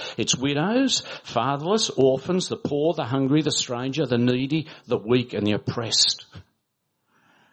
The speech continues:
God has a heart for harmony. God has a heart to restore people. God has a heart to see everyone enjoy the fruit of his creation.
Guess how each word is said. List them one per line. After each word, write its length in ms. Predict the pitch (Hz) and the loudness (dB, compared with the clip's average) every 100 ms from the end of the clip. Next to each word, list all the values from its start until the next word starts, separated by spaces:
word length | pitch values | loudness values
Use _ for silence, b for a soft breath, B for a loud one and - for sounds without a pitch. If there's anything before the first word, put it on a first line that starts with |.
| b b b _ 120 | b b b _ -4
God 280 | 160 208 180 | -2 -2 -2
has 180 | 180 | -2
a 80 | 156 | -4
heart 680 | 131 - 151 160 120 95 - _ _ b b b | -8 -8 -6 -6 -6 -8 -14 _ _ b b b
for 160 | - 127 | -8 -4
harmony. 640 | - 175 185 160 101 87 | -2 0 0 0 0 -2
God 220 | 117 175 | 0 2
has 180 | 202 175 | 4 2
a 40 | 156 | -2
heart 600 | 123 170 202 135 95 - B B | -6 -4 -2 -2 -2 -6 B B
to 140 | - | -4
restore 500 | 156 170 - 185 196 | -2 -2 -4 -4 -6
people. 480 | 190 - 110 90 82 B B B | -6 -8 -8 -8 -12 B B B
God 200 | 175 214 | 0 0
has 140 | 208 | 0
a 40 | 165 | -2
heart 400 | 156 202 214 - | -2 -4 -4 -4
to 80 | |
see 320 | 143 - 165 190 | -4 -2 -2 -2
everyone 320 | 214 196 156 | -4 -4 2
enjoy 600 | 147 135 135 190 190 127 | 2 2 0 4 4 4
the 120 | 123 | 0
fruit 420 | - - 220 226 - B | -2 0 2 2 -4 B
of 140 | 135 135 | -2 0
his 180 | 185 - | 0 -2
creation. 720 | - 180 220 262 - 90 | -2 0 4 4 2 -4